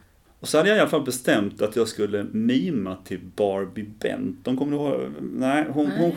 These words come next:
Speaker 1: sjöng, det var en sån här countrysångerska, amerikansk på sjuttiotalet där. Och hon sjöng bland annat till Barretta, du
Speaker 2: Jaha,
Speaker 1: vet,
Speaker 2: den
Speaker 1: eh,
Speaker 2: gamla
Speaker 1: den deckaren.
Speaker 2: deckaren, ja, just det, den fick inte
Speaker 1: Så vi
Speaker 2: jag
Speaker 1: hade
Speaker 2: se.
Speaker 1: en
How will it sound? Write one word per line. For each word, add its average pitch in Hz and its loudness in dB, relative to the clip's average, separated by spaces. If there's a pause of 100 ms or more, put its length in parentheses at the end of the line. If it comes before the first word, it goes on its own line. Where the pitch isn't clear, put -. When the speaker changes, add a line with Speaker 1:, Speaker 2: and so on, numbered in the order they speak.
Speaker 1:
sjöng, 190 4
det 139 -2
var 160 2
en 160 2
sån 156 0
här 131 2
countrysångerska, 113 -2
amerikansk 104 -2
på 101 -4
sjuttiotalet 95 -4
där. 98 -4
Och 98 -4
hon 113 -6
sjöng 143 2
bland 107 -2
annat 120 -4
till 95 -4 (440)
Barretta, 107 -2 (400)
du 57 -2 (340)
Speaker 2:
Jaha, 52 -6
Speaker 1:
vet, - -6
Speaker 2:
den - -4
Speaker 1:
eh, 53 -2
Speaker 2:
gamla 117 -2
Speaker 1:
den 104 -2
deckaren. 113 0
Speaker 2:
deckaren, 117 -4
ja, 208 -8 (140)
just - -12
det, - -12
den 185 -10
fick - -14
inte 180 -4
Speaker 1:
Så 143 0
vi 160 4
Speaker 2:
jag 175 6
Speaker 1:
hade 190 6
Speaker 2:
se. 156 6
Speaker 1:
en 151 4